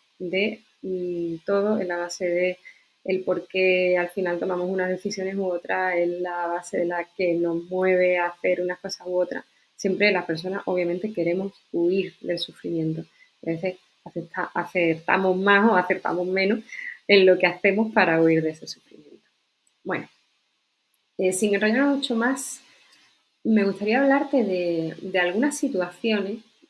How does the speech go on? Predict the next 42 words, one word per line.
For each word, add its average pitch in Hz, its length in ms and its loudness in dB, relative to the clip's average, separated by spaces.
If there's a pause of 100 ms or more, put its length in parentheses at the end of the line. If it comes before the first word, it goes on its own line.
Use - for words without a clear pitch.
(160)
bastante 220 400 -4
comunes 202 400 -4
en 190 100 -6
relación 175 360 -8
de 214 60 -4
pareja 220 380 -8
que, 160 260 -8
bueno, 160 240 -8
pues 160 200 -10
que 170 80 -10
pueden 175 280 -2
incrementar 185 680 -4
este 185 200 -14
sufrimiento. 170 720 -8 (640)
Y 202 200 2
una 196 120 2
vez 185 100 0
que 214 80 -2
te 196 100 0
las 180 220 -2
explique 220 800 2
y 202 60 2
demás, 226 440 -2
pasaremos 220 600 -2
a, 185 500 -2 (440)
a 190 120 -2
una 226 180 2
parte, 220 280 0
¿no? 220 120 -2
en 262 80 0
la 190 140 -2
que 170 220 -4
ya, 180 260 -4 (140)
mm, 180 580 -8
te 180 80 -2
diré 180 340 -4 (140)
cómo 226 260 4
afecta 175 440 -6
esto 165 240 -8
a - 20 -6
nivel 165 560 -2
digestivo, 160 640 -8